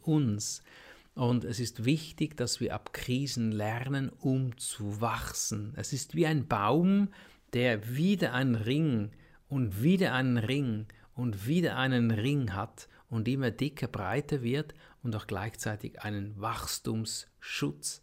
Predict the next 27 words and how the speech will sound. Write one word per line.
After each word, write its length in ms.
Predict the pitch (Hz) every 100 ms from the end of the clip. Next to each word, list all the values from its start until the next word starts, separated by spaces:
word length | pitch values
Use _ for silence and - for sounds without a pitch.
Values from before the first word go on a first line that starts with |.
| _
hat. 400 | - - - - _ - - - - - - -
Wenn 140 | 127 160
ich 160 | 170
das 300 | - 143 -
Seelenalter 760 | 151 180 202 190 135 131 120 120
von 200 | 127 117
Menschen 380 | 117 127 110 110
lese, 680 | 110 123 160 123 131 180 - - _ _ _ _ _ _ -
dann 240 | - 117 120
erkenne 560 | 113 - - 147 165
ich, 480 | - 165 175 - - - - _ _
dass 340 | 117 107 -
wir 300 | 123 139 131 -
unsere 360 | 135 120 117 113
Persönlichkeit 1120 | - 107 - 160 196 180 - - 104 101 -
immer 380 | - 160 160 131
wieder 300 | 147 147 135
ins 320 | 151 127 104
nächste 540 | 110 117 135 - - 117
Leben 640 | 110 117 135 127 113 113
mitnehmen. 760 | 117 147 - 120 107 - 110 120 - - - -
Und 120 | - 117
das 80 |
ist 100 | 131
etwas 220 | 151 156 -
ganz 340 | - 170 -
Wichtiges. 640 | 156 - - 156 117 -